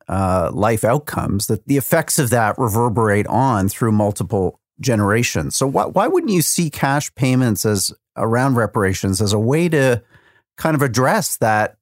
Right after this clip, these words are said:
that multi-generational effect of wealth confiscation, wealth appropriation that Black Americans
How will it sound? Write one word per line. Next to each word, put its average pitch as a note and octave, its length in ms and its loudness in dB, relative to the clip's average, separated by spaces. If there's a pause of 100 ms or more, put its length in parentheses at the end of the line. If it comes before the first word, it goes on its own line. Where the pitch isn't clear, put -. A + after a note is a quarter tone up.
(140)
that A#2 240 0
multi-generational A#2+ 1160 2
effect B2+ 540 0
of G2 340 0 (480)
wealth A#2 320 0
confiscation, A#2+ 1160 0
wealth A2+ 320 2
appropriation G#2+ 1040 0 (640)
that A2+ 360 2
Black A2 300 2
Americans B2 840 0